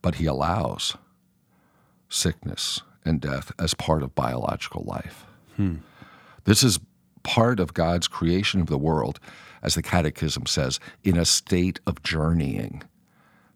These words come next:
Speaker 1: towards its ultimate perfection. So getting back to the two kinds of evil, moral and physical, you know, and here we are in Holy Week. We're commemorating this week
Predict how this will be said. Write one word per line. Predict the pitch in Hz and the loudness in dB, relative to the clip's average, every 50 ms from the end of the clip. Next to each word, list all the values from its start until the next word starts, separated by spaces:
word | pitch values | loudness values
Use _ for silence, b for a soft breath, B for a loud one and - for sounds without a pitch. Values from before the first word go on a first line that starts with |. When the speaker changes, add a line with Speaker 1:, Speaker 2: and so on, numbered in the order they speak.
| b b - | b b -6
Speaker 1:
towards | - 92 82 78 80 76 64 - | -4 -2 0 2 2 0 0 -2
its | 78 - - - - | -4 -6 -6 -4 -2
ultimate | - 67 - - - - 65 62 55 - - | -2 -4 -4 -4 -6 -6 -6 -6 -8 -8 -12
perfection. | - - 60 - - 62 - - - - - - - - _ _ _ _ _ _ _ - B B B B B B B | -10 -8 -8 -8 -6 -8 -8 -8 -8 -10 -10 -10 -12 -16 _ _ _ _ _ _ _ -20 B B B B B B B
So | B 160 143 | B 4 6
getting | 127 165 185 202 202 180 120 | 6 6 6 6 6 6 6
back | 117 107 110 107 - - | 6 6 4 4 2 2
to | - 87 | 0 0
the | 78 78 | 0 -2
two | - - - - 95 87 | -4 -2 2 2 2 2
kinds | - - 87 82 82 80 - | 2 2 2 2 2 2 0
of | 69 82 | 0 0
evil, | 80 78 73 - 62 60 | 0 0 0 0 -4 -4
moral | 64 69 76 80 85 85 82 80 80 73 - - - | -2 0 2 2 2 4 4 2 2 0 -2 -6 -6
and | - 67 64 60 | -6 -4 -4 -4
physical, | - - 82 73 - 82 - - 73 71 - B B B B B B B B B B B B B B B | -4 -2 -2 -2 -2 -2 -2 -2 -4 -4 -4 B B B B B B B B B B B B B B B
you | B 98 92 | B 2 2
know, | 90 90 85 | 4 4 2
and | 78 76 62 | 2 2 4
here | 95 95 101 | 4 4 4
we | 92 92 80 | 4 4 4
are | 85 85 80 | 2 2 2
in | 76 - | 0 0
Holy | - 82 85 87 85 82 | 0 0 0 2 2 0
Week. | 71 76 78 69 - - - - - _ _ _ _ _ _ _ _ _ _ _ _ _ _ _ _ _ - | 0 0 -2 -2 -4 -6 -14 -20 -20 _ _ _ _ _ _ _ _ _ _ _ _ _ _ _ _ _ 4
We're | 107 117 127 | 4 4 6
commemorating | - 120 120 107 107 113 113 104 98 92 87 87 85 78 | 6 6 8 8 8 8 8 6 6 6 4 4 2 2
this | 76 85 - - - 73 | 2 2 2 0 0 -2
week | 69 69 76 78 - | -2 -2 -2 -4 -6